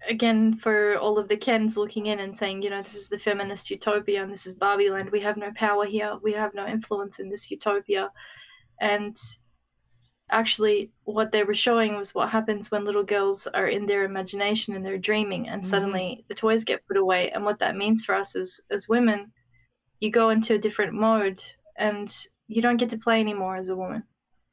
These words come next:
Speaker 1: We don't get to play in that same way. And I think that's part of the whole movie,
Speaker 2: Yeah.
Speaker 1: is demonstrating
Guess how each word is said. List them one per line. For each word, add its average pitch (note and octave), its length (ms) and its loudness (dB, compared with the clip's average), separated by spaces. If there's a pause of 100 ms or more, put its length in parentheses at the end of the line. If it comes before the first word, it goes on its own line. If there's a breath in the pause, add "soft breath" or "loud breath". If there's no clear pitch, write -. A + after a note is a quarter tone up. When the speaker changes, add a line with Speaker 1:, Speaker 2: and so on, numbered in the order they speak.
(360)
Speaker 1:
We A3 120 2
don't D#4 260 0
get A#3+ 200 2
to A3+ 80 -2
play A3 340 2
in G3+ 80 -4
that G3 180 -6
same G3 320 -2
way. F#3+ 300 -6 (1000)
And G#3 120 0
I G#3+ 60 4
think A3+ 280 2
that's - 540 -2 (160)
part G#3+ 320 2
of G3+ 180 0 (600)
the G#3 100 4
whole A3 880 4 (240)
movie, G#3+ 480 2 (320)
Speaker 2:
Yeah. F3 140 -2
Speaker 1:
is D#3 200 -2
demonstrating G#3 880 2